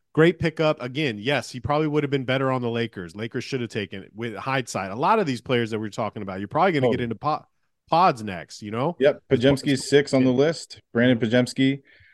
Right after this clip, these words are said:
Speaker 2: uh, drafted nineteenth overall. Again, the Lakers could have drafted him. Not surprised we didn't draft another white guard. We already have the quotas full for the Lakers, so probably couldn't,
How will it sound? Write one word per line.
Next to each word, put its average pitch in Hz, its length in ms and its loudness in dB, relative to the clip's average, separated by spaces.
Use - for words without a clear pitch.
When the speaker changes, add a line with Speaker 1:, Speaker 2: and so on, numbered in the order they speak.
Speaker 2:
uh, 104 280 4
drafted 110 640 2
nineteenth 127 540 2
overall. 117 460 4
Again, 110 260 2
the 110 80 2
Lakers 107 340 0
could 131 220 2
have 117 140 2
drafted 110 380 2
him. 113 380 0
Not 139 220 4
surprised 113 440 2
we 107 80 0
didn't 107 200 0
draft 107 320 0
another 110 420 2
white 95 320 -4
guard. 92 320 -4
We 104 60 0
already 104 180 4
have 104 220 2
the 104 80 0
quotas 113 420 2
full 113 300 -2
for 110 100 -4
the 101 60 2
Lakers, 98 400 0
so 101 160 -2
probably 104 280 2
couldn't, 101 360 -2